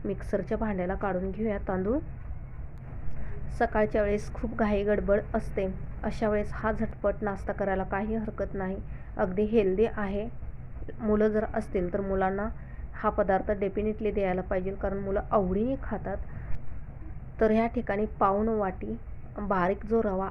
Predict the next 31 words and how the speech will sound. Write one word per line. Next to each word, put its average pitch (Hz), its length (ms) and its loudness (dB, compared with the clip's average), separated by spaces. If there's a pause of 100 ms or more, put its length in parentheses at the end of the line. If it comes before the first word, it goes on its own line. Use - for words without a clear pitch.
आहे 185 320 -4
तो 220 100 4
घेतलेला 185 520 0
आहे, 202 300 -2 (1160)
आणि 202 240 0 (760)
अर्धे 214 280 6
वाटी 208 300 4
एवढी 196 220 0
बेसन 214 520 2
घेणार 202 360 2
आहोत 190 320 -4
आपण, 214 300 -2 (520)
किंवा 226 220 2 (380)
पाऊण 214 220 4
वाटी 220 440 0 (100)
रवा 196 280 0
तर 208 160 -4
पाऊण 202 320 -2
वाटी 202 280 0
बेसन 202 360 -2
घेतलं 202 360 0
तरी 202 140 0
हरकत 208 460 -4
नाही. 196 240 -4 (460)
आणि 202 120 0
या 202 60 2
ठिकाणी 208 380 0 (200)
पाणी 190 260 2
असं 202 300 -2
घालून 190 260 -2
घेऊया, 196 240 0